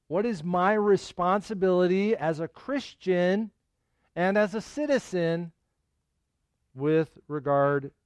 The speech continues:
to government? Both of those sermons are online if you want to go back and listen to 'em. I think Romans thirteen, one through seven, especially in this political time, is a great passage to meditate on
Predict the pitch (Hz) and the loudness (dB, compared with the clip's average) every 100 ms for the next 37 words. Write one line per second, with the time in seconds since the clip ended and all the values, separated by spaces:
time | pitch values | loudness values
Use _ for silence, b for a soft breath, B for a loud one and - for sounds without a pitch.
0 | _ _ _ _ _ 131 135 156 147 127 | _ _ _ _ _ -8 -4 -4 -4 -8
1 | 92 _ _ _ _ _ _ _ _ _ | -14 _ _ _ _ _ _ _ _ _
2 | _ _ _ 143 160 165 165 - 165 165 | _ _ _ -6 -4 -2 -2 -2 -6 -6
3 | 147 147 143 143 175 254 - 123 127 123 | -4 -4 -2 -2 -2 -4 -12 -14 -12 -10
4 | 131 131 135 131 131 156 - 165 175 131 | -6 -6 -6 -12 -12 -12 -10 -8 -6 -8
5 | 156 123 143 147 135 - 151 - 165 147 | -8 -8 -6 -6 -6 -6 -6 -6 -8 -6
6 | 147 151 147 - 151 151 127 165 151 156 | -6 -6 -8 -2 -2 -2 -8 -6 -6 -4
7 | 151 151 - - 156 151 143 - 151 160 | -4 -4 -6 0 2 0 -4 -6 -2 0
8 | 170 147 127 120 156 160 180 180 - - | 0 -4 -6 -4 0 2 2 0 -6 -2
9 | 175 196 - 160 156 147 - b b b | 2 2 2 2 2 -2 -16 b b b
10 | 156 170 208 190 165 160 151 151 151 156 | -2 2 2 2 0 2 4 4 4 2
11 | 165 | 0